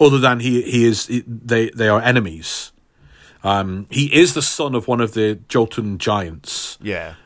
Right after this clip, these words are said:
Speaker 1: Um, but he is. Uh, it, it's in the Marvel comics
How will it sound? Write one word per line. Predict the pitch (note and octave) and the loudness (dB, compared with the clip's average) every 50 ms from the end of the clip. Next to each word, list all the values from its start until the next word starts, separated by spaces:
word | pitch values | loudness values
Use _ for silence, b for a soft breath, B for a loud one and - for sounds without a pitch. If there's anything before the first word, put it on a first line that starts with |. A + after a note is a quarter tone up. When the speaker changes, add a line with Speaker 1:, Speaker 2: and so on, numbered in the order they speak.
| _ - | _ -4
Speaker 1:
Um, | G2 G2 F#2+ F#2 F#2 F2 F2+ F2+ E2 _ | -2 0 0 0 -2 -4 -8 -10 -6 _
but | - A2 G2 | -2 -2 0
he | A2 A2 G#2+ G#2 | 0 0 0 0
is. | G#2 G2+ F#2 - - - - - - _ _ _ _ _ _ _ _ _ - | 0 -2 -2 -4 -4 -4 -6 -8 -10 _ _ _ _ _ _ _ _ _ -6
Uh, | G#2 G2+ G2+ G2 G2 - | -6 -4 -4 -4 -4 -4
it, | - C3 B2+ - | -2 -2 -2 -2
it's | C3+ C3 - | -2 -2 0
in | C3+ | 2
the | B2+ A#2+ | 2 2
Marvel | B2 B2+ C3+ C#3 C#3 B2+ B2 A#2+ | 4 4 4 4 4 2 0 -2
comics | - - - C#3+ B2+ A2 G2 - - - - - - - | -2 -2 0 2 0 0 -2 -4 -4 -4 -4 -4 -4 -6